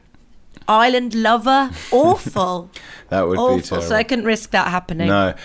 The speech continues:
Speaker 2: but I mean, just to
Speaker 1: Yeah.
Speaker 2: sort of, just to allay your conscience slightly, he has been heavily covered in this podcast before, so don't worry.
Speaker 1: <laughs>
Speaker 2: He,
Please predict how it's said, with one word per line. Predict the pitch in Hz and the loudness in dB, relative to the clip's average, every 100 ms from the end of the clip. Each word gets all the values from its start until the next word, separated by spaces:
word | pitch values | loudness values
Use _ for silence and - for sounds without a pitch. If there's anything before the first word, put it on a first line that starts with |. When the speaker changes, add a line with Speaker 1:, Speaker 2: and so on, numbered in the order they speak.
| - | -2
Speaker 2:
but | 135 147 | 4 4
I | 135 | 4
mean, | 165 160 - | 0 -2 -2
just | 165 156 | -4 -2
to | 156 139 | 0 2
Speaker 1:
Yeah. | 156 | 2
Speaker 2:
sort | 143 | 2
of, | 135 | 0
just | 123 135 - | 0 -2 2
to | 123 110 - | 2 2 0
allay | 110 110 | 2 2
your | 107 | 0
conscience | - 113 107 98 - | -2 -4 -4 -4 -4
slightly, | - 110 107 85 85 85 | -2 2 2 0 -2 -2
he | 87 101 | -2 -2
has | 95 107 87 | 0 -2 0
been | 104 90 | -2 0
heavily | 98 92 92 90 | -2 0 0 -2
covered | 98 87 90 | -2 -2 -2
in | 87 90 | -2 -6
this | - | -4
podcast | 92 87 - 90 - | -4 -2 -2 -2 -4
before, | 85 - 82 78 | -10 -4 -2 -2
so | - 90 | -4 0
don't | 104 98 | 2 2
worry. | 90 85 78 78 - | 2 0 0 -2 0
Speaker 1:
<laughs> | 285 - - 240 | 0 0 -4 -4
Speaker 2:
He, | 95 | -2